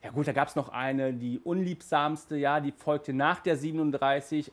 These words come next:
unnummeriert, das war die Folge, die neue Dimension, was, die neue Dimension, He-Man, auf jeden Fall die neuen Abenteuer von He-Man, furchtbar, ja, kann man in die Tonne drücken, aber wie gesagt, die ersten siebenunddreißig Folgen der Masters of the Universe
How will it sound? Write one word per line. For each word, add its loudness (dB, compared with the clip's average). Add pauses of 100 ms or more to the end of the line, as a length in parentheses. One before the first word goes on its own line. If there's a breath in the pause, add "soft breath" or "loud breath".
(200)
unnummeriert, 4
das -6
war 10
die -2
Folge, 2
die -4
neue 2
Dimension, -2
was, -6
die -8
neue 0
Dimension, -2
He-Man, 2 (240 loud breath)
auf -6
jeden -
Fall 4
die 4
neuen 6
Abenteuer 0
von -6
He-Man, 2 (380 soft breath)
furchtbar, 6 (120)
ja, 6 (160)
kann 2
man 2
in -2
die -4
Tonne 4
drücken, -2 (420 loud breath)
aber 4
wie 2
gesagt, 2
die -10
ersten 0
siebenunddreißig 2
Folgen 0
der -2
Masters -2
of -8
the -8
Universe -2